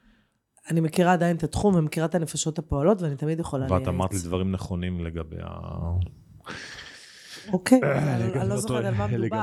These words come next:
Speaker 2: אותו.
Speaker 1: אבל
Speaker 2: איזה
Speaker 1: סבבה.
Speaker 2: מזל שאת לא זוכרת.
Speaker 1: מזל.
Speaker 2: זה במקרה נתקע לי, כי... גם אני לרוב לא זוכר דברים,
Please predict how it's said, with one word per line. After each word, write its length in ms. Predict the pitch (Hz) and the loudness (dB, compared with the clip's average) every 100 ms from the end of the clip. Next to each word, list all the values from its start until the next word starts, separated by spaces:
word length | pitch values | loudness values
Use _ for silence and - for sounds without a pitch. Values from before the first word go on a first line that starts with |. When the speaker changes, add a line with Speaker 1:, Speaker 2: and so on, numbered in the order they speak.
| 107 | 0
Speaker 2:
אותו. 100 | 104 | -2
Speaker 1:
אבל 100 | 131 | 0
Speaker 2:
איזה 180 | 165 214 | 0 0
Speaker 1:
סבבה. 240 | - 190 | 0 0
Speaker 2:
מזל 440 | 143 104 107 139 175 | 0 0 2 0 0
שאת 260 | 127 101 | 0 0
לא 80 | 95 | 0
זוכרת. 460 | 104 101 87 78 151 | 0 -2 -4 -6 -8
Speaker 1:
מזל. 380 | 160 151 170 165 | -6 -2 2 2
Speaker 2:
זה 100 | 156 | 2
במקרה 400 | 180 143 - 139 | 2 2 0 -2
נתקע 380 | 131 - 117 120 | -2 -2 0 2
לי, 120 | 104 | 0
כי... 600 | - 90 85 85 85 82 78 _ _ - | -2 -2 0 -2 -4 -6 -10 _ _ 4
גם 120 | 104 | 6
אני 120 | 110 | 6
לרוב 240 | 143 123 104 | 6 4 2
לא 80 | 104 | 0
זוכר 240 | 90 101 | 2 0
דברים, 340 | 87 87 87 | 2 2 2